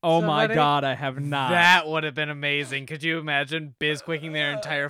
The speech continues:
Speaker 1: Oh my
Speaker 2: football
Speaker 1: God,
Speaker 2: field?
Speaker 1: it was actually meters. It was quarter meters that they were doing these at.
Speaker 2: Awesome.
Speaker 1: <laughs>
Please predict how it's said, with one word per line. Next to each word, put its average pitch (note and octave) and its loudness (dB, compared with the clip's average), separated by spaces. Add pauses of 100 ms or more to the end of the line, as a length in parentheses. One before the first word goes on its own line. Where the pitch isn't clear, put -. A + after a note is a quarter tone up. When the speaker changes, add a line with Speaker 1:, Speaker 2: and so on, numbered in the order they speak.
Speaker 1:
Oh D#4 6
my E4+ 6
Speaker 2:
football C4+ 6
Speaker 1:
God, F4 4
Speaker 2:
field? E3+ -4
Speaker 1:
it C4 2
was C#4 4
actually B3 4
meters. F#3 2 (1400)
It A#3 4
was B3+ 4
quarter D4+ 4
meters E3+ 2
that F3+ 2
they G3 2
were G3+ 2
doing B3 2
these E3 0
at. B2 -4 (360)
Speaker 2:
Awesome. G#3+ 0
Speaker 1:
<laughs> - -12